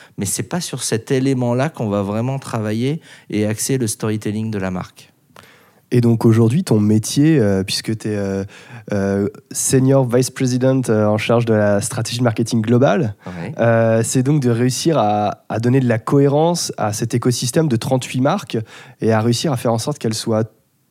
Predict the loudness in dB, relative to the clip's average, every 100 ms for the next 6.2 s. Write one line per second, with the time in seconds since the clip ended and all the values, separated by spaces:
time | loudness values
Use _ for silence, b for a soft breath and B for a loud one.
0 | -4 -2 0 -2 -4 -4 -4 -4 -4 -2
1 | -4 -4 -6 -4 -2 -2 -4 -6 -6 -4
2 | -4 -2 -2 -2 -4 -4 -2 -2 -4 -8
3 | -4 -4 -4 -8 -10 -16 -20 -16 -10 -6
4 | -4 -4 -6 -8 -4 -2 -2 -4 -8 -8
5 | -4 -4 -4 -8 -8 -6 -6 -4 -6 -4
6 | -6